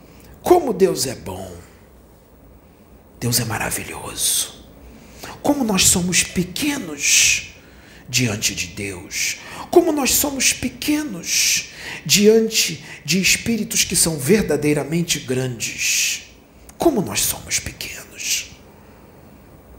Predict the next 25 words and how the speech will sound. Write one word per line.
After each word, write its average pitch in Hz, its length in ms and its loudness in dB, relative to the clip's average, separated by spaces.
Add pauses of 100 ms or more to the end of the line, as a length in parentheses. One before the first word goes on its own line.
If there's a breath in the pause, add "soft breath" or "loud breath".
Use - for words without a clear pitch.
(800 loud breath)
Como 339 240 6
nós 254 280 4
estamos, 247 580 6
meus 196 240 2
filhos, 196 560 -2 (260 loud breath)
distantes 254 1080 4
de 170 280 -2
Deus. - 880 -4 (260 loud breath)
Ah, 294 260 2
meus 247 220 0
filhos, 247 340 0
se 269 100 2
vocês 262 420 4
vissem 226 580 4
a 233 40 -2
distância 233 720 2
que 220 120 -4
nós 214 240 0
estamos 226 540 -2
de 190 160 -4
Deus, - 840 0 (1600 loud breath)
vocês 175 380 6
iriam 185 320 2
até 170 280 0
desanimar. 180 800 -4